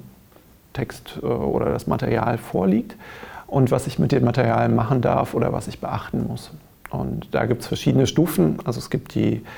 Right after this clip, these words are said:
äh, C C BY-Lizenz, das ist die Namensnennung. Da muss ich eben sagen, okay, wer hat dieses Material erstellt? Ähm,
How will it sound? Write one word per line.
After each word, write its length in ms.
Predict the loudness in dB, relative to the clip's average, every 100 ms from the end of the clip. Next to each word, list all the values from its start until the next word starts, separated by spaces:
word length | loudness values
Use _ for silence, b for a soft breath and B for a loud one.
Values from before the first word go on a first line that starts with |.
| B B B
äh, 240 | -4 -2 -2
C 160 | 0
C 140 | 0 2
BY-Lizenz, 640 | 2 2 2 2 2 2
das 160 | 0 -4
ist 160 | -2
die 80 | 2
Namensnennung. 800 | 2 6 6 6 4 6 4 2
Da 120 | 0
muss 200 | -2 -2
ich 140 | -6 -2
eben 220 | 0 2
sagen, 320 | 2 2 0
okay, 320 | -2 -2 -2 0
wer 160 | 0
hat 140 | 0 -2
dieses 280 | -4 -4 -6
Material 420 | -4 -2 -2 -4
erstellt? 420 | -4 0 0 0 B B B B B B -2
Ähm, 720 | 2 4 4 6 4 2